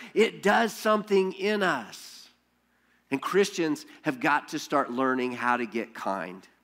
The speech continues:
There's a whole lot of Christians out there right now that aren't, that, that their message is not kind. Now, we can have a hard message and we can still be kind. Do you see what I'm saying?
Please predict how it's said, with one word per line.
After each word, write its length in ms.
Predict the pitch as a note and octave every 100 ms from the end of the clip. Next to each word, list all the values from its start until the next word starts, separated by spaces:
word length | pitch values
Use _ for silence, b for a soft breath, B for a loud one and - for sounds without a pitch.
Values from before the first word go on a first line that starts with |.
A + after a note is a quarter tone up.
| _ _ _ _ _ _ _ _
There's 180 | - E3+
a 80 | C#3+
whole 440 | C3 G3 G#3 G#3
lot 280 | F#3 F#3 F#3
of 260 | F3 - -
Christians 640 | - G3 F3 E3+ D#3 C#3
out 240 | C#3+ C#3
there 200 | D3+ C#3+
right 300 | C#3 C#3 C#3
now 340 | C3 C3+ C3 B2+ B B -
that 140 | -
aren't, 480 | - D#3 G3 G3 C#3+
that, 240 | D#3 D#3
that 180 | D#3 D#3+
their 140 | D#3+ F3
message 800 | E3+ G#3+ G#3 E3+ D#3+ D3 - -
is 240 | D3 B2
not 480 | D3+ D#3 D3+ D3 - - _ _ -
kind. 680 | - C#3 C3 A2 F#2+ F#2 - _ _ _ _ _ _ _ _ _ _ _ _ _ -
Now, 100 | E3+
we 120 | F#3+
can 160 | A#3+ B3
have 180 | A#3 F#3
a 80 |
hard 460 | C3+ - A#3+ C#4+ A#3
message 680 | F3 C3 A#2+ B2 B2+ C#3 - _ _ b b b
and 140 | D#3
we 120 | F3
can 160 | A3 A3
still 300 | - G#3+ G3+
be 180 | E3+ F3
kind. 960 | - - - A3 G#3 F3 A2 E2 - - _ _ _ _ _ _ _ _
Do 80 | C3+
you 60 |
see 180 | C#3 F#3+
what 80 | F#3+
I'm 100 | F#3+
saying? 540 | F3 F#3 G3+ A3 G#3